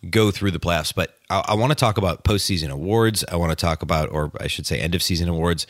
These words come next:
I wanna talk about the ownership group. I wanna start getting into draft stuff. Um, and, you know, it's funny, for not having a game from March until December, I, there was just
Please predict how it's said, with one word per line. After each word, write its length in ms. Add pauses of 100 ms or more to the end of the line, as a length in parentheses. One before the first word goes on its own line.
(320)
I 100
wanna 80
talk 180
about 120
the 120
ownership 320
group. 280
I 60
wanna 200
start 240
getting 180
into 200
draft 280
stuff. 360 (440)
Um, 420 (280)
and, 380
you 180
know, 80
it's 140
funny, 260
for 160
not 160
having 220
a 60
game 340 (180)
from 420
March 440
until 320
December, 760 (140)
I, 140
there 160
was 120
just 300